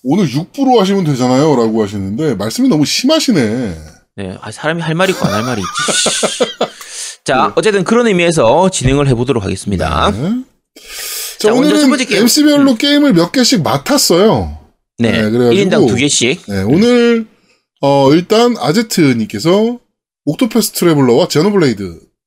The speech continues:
Speaker 1: 크로니클
Speaker 2: 음.
Speaker 1: 투. 네. 이렇게.
Speaker 2: 네.
Speaker 1: 네.
Speaker 2: 자, 먼저 옥토패스 트래블러부터 얘기하도록 하겠습니다. 자, 이게 원래 발매일은 이천십팔 년 칠월입니다.
Speaker 1: 음,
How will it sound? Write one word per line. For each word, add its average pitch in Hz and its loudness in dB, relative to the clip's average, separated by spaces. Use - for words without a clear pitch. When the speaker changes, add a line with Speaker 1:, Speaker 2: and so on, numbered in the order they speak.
Speaker 1:
크로니클 127 -2
Speaker 2:
음. - -16
Speaker 1:
투. - 0
네. 98 -10
이렇게. - -20
Speaker 2:
네. 131 -6
Speaker 1:
네. - -16
Speaker 2:
자, 170 0
먼저 180 2
옥토패스 220 -4
트래블러부터 139 0
얘기하도록 117 0
하겠습니다. 101 -2
자, - -2
이게 240 0
원래 233 4
발매일은 254 0
이천십팔 214 -2
년 233 0
칠월입니다. 113 -2
Speaker 1:
음, 107 -4